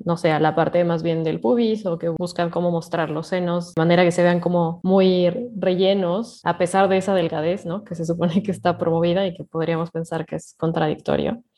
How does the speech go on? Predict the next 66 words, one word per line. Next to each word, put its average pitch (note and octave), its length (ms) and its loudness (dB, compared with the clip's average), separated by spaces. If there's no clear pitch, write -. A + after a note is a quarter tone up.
También F#3+ 300 6
esta G3+ 220 2
idea G3+ 240 4
de G#3 140 4
que F#3 120 -2
como F3+ 260 0
el E3+ 140 0
clima F#3 300 0
es F#3 120 -8
cálido, F#3 520 -4
entonces F3 480 -8
siempre F#3 420 4
está F3 560 2
un F3 160 0
poco F3+ 380 0
la F3+ 120 0
ropa F3+ 420 0
torcida, F#3 600 -2
cayendo F3+ 360 -2
del E3+ 180 0
hombro, F3 580 -2
la E3 160 -4
modelo E3+ 640 -2
o E3 180 -6
la D#3+ 140 -4
persona E3+ 340 -4
que F3 60 0
esté F3 180 -4
modelando E3+ 640 0
un F3+ 140 -4
poco F#3+ 300 0
como E3+ 460 -2
sudando G3 600 0
y F#3 80 0
un F3+ 80 -4
poco F3+ 220 0
como E3+ 440 -4
a F#3 120 -2
medio F#3 320 2
vestir, F#3+ 480 -2
¿no? G3 160 -6
O G#3+ 40 -6
sea, F#3 120 -4
no F#3+ 80 -2
es F#3+ 100 -4
tanto G3+ 220 -4
que G3 100 -6
la E3+ 140 0
ropa F#3+ 420 0
en F#3+ 80 -4
sí F3 140 -10
misma F3 280 -4
sea D#3 380 -6
solamente F3+ 640 4
reveladora, E3+ 800 2
pues, F3 240 -4
o D#3+ 40 -6
muestre D#3+ 320 -4
bastante E3+ 420 -4
piel, F#3 360 -2
porque F3+ 260 0
puedes F#3 240 4
ver F#3 140 4
una F#3 160 2
editorial E3+ 480 0
en D#3+ 420 -4